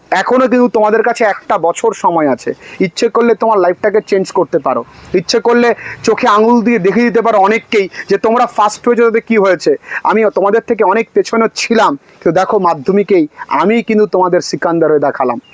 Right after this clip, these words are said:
আমি পারলাম, আমি ভালো রেজাল্ট করে দেখাতে পারলাম।" সেই মনোবলটা নিয়ে নামো। প্রত্যেকটা ছেলে মেয়ে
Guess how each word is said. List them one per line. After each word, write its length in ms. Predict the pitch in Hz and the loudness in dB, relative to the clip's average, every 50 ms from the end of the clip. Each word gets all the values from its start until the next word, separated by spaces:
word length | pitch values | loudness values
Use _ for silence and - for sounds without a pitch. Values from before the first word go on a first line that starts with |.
| - - - | -20 -10 -4
আমি 220 | - 147 175 180 | -2 0 0 0
পারলাম, 520 | - - 175 151 160 156 151 139 117 113 - - _ _ _ - - - | -2 -2 0 0 0 2 2 0 0 -2 -6 -12 _ _ _ -20 -12 -6
আমি 160 | - - 185 196 | -4 -2 0 0
ভালো 240 | 147 151 151 151 | 0 0 2 2
রেজাল্ট 260 | 151 139 160 151 139 - | 2 2 2 0 0 0
করে 160 | - 139 135 | 0 -2 0
দেখাতে 400 | 135 139 120 - 143 139 - 131 | 0 -2 -2 -4 -4 -4 -4 -4
পারলাম।" 360 | 120 127 113 117 110 110 - - _ _ _ _ - | -2 -2 -4 -4 -4 -6 -8 -10 _ _ _ _ -10
সেই 380 | - - - 202 240 247 240 - _ _ _ - - - 160 156 | -8 -4 -2 0 0 0 -2 -4 _ _ _ -20 -10 -6 -2 0
মনোবলটা 540 | 160 180 226 233 220 240 240 240 196 247 247 | 0 2 2 2 2 2 0 0 0 0 0
নিয়ে 200 | 247 262 254 202 | 2 2 2 2
নামো। 440 | 151 143 160 170 196 226 262 269 269 - _ - - | 2 2 2 2 2 2 2 0 -2 -4 _ -8 -2
প্রত্যেকটা 1300 | 277 339 359 359 - _ _ _ _ _ - 359 359 - - _ - - - _ _ - 330 330 330 262 | 0 2 2 0 0 _ _ _ _ _ -2 -2 -2 -2 -4 _ -14 -14 -14 _ _ -2 0 0 0 0
ছেলে 300 | - - 269 254 240 220 | -2 -2 0 2 2 2
মেয়ে 220 | 202 180 160 131 | 2 0 0 -2